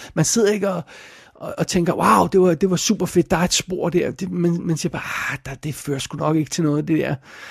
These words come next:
Og, og, øhm, og det, det, det, det er sådan, det, det er ikke sådan specielt godt, når en film giver en den følelse der, at den, det er sgu ikke sikkert, det her vil føre til noget, når den kommer til stykket. Og en ting, der så heller ikke hjælper Broadcast Signal Intrusion, det er, at den er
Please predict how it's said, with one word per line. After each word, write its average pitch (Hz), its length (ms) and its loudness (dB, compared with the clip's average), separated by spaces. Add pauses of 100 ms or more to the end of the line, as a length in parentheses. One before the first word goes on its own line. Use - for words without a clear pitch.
(360)
Og, - 260 2
og, 160 260 4
øhm, 156 200 0 (140)
og - 140 -8
det, - 80 -14 (1300)
det, 202 220 -4
det, 220 240 0
det 240 100 8
er 220 60 8
sådan, 202 440 0
det, - 320 -10
det 226 180 2
er 202 40 4
ikke 214 180 4
sådan 190 500 0
specielt 190 500 4
godt, 165 280 6
når 190 100 2
en 156 120 -2
film 151 260 -6
giver 175 220 0
en 151 220 -4
den 143 160 -4
følelse 147 420 -2
der, 160 180 -2
at - 180 -8
den, 160 140 -4 (340)
det 160 60 -2
er - 20 -6
sgu - 160 0
ikke - 120 0
sikkert, 156 240 0
det 156 80 4
her 156 100 2
vil 151 120 -2
føre 147 240 4
til 160 140 -4
noget, 143 200 2
når 151 60 0
den 143 80 -2
kommer 143 220 -4
til 151 100 -8
stykket. 147 360 -6 (1040)
Og 180 160 4
en 214 120 6
ting, 196 180 4
der 190 80 4
så 175 120 2
heller 196 300 6
ikke 175 160 4
hjælper 156 300 8
Broadcast 156 640 4
Signal 170 280 -2
Intrusion, 156 500 0
det - 220 -4
er, 160 120 2
at - 240 -6
den 165 140 2
er 156 140 2